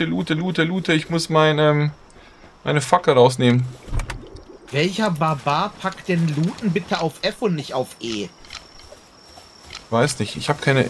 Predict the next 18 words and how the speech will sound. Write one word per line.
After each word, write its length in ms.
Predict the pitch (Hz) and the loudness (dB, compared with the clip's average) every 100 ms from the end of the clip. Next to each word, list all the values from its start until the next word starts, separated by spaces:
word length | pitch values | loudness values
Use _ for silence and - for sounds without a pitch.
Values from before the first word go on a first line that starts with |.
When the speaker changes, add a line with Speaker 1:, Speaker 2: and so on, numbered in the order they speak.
| - | -2
Speaker 1:
ich 120 | - | -2
hab 120 | 151 | 0
keine 200 | - 131 | 2 4
Rüstung 260 | 165 - 117 | 2 2 2
oder 160 | 110 113 | 6 4
was? 100 | 165 | 4
Ich 60 | - | -2
hab 120 | - | 0
keine 200 | 135 127 | 2 4
Fackel. 340 | 170 170 185 - - - - - - - - - - - - - - - - - - - - _ _ - - - - _ _ _ _ _ _ _ _ - _ _ _ _ _ - - _ - _ _ _ - _ _ _ | 2 2 -2 -4 -16 -20 -20 -20 -20 -20 -20 -20 -20 -20 -20 -20 -20 -20 -20 -20 -20 -20 -20 _ _ -20 -20 -20 -20 _ _ _ _ _ _ _ _ -20 _ _ _ _ _ -20 -20 _ -20 _ _ _ -20 _ _ _
Doch. 240 | 127 120 - - - - - - - - - - - - - - - - - - - - - - | 4 4 -2 -20 -20 -12 -10 -8 -8 -10 -14 -18 -20 -20 -20 -20 -20 -20 -20 -20 -20 -20 -12 -6
Okay, 260 | 123 123 | 2 2
geht 220 | 113 113 | 2 0
wieder. 220 | 110 104 101 - - - - - - - - - - - - - - - - - - - - - - - - | 2 0 0 -8 -20 -20 -20 -20 -20 -20 -20 -20 -20 -20 -20 -20 -20 -20 -20 -20 -20 -20 -20 -20 -20 -20 -4
Äh, 520 | 110 110 110 110 107 92 | 4 6 8 8 6 6
weiß 220 | 110 110 | 4 4
ich 100 | 104 | 2
nicht. 280 | 98 - | 0 -2